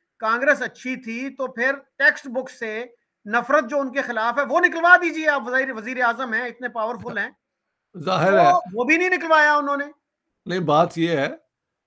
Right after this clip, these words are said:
Speaker 2: कि अपनी तरफ से तो he was scoring a point, लेकिन उन खान साहब का लगता है he never worked out कि उसकी इम्प्लीकेशंस क्या हैं।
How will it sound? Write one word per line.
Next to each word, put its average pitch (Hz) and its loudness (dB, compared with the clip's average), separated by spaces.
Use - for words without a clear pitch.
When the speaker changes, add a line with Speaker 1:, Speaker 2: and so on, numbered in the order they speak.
Speaker 2:
कि 175 -2
अपनी 170 -6
तरफ 160 -2
से 170 -6
तो 160 -2
he 143 0
was 147 2
scoring 151 -2
a - -
point, 123 0
लेकिन 170 0
उन 180 -4
खान 160 2
साहब 170 0
का 180 -2
लगता 156 -2
है 175 2
he 170 0
never 165 -2
worked 165 2
out 160 2
कि 175 0
उसकी 180 -2
इम्प्लीकेशंस 165 0
क्या - -14
हैं। - -20